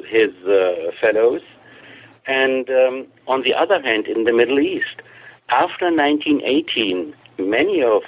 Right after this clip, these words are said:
former Arab Ottoman officers grew to leaders in Arab lands. They used the weapon, the newly discovered weapon Islamism as well.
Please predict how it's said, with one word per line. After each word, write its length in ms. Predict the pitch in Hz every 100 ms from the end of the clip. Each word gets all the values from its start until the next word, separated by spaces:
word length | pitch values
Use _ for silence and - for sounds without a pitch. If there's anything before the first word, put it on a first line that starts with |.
| -
former 420 | 131 135 127 101 - -
Arab 380 | 120 131 104 - -
Ottoman 460 | 117 - 120 101 92 _
officers 720 | 147 - 190 - 85 80 85 - - _
grew 300 | - 110 127
to 180 | 127 127
leaders 540 | 110 120 151 110 90 80 - -
in 140 | 110 104
Arab 320 | 101 98 90
lands. 340 | 98 90 82 - - - - - - -
They 140 | 117
used 460 | 117 117 156 165 - -
the 360 | 123 117 107 80 -
weapon, 720 | 107 117 139 117 110 101 98
the 80 | 107
newly 380 | 113 139 131
discovered 580 | 107 104 - 117 113 110 - - -
weapon 540 | 113 113 123 113 104 -
Islamism 800 | 117 110 117 107 110 120 123 - - -
as 160 | 98 92
well. 360 | 113 120 87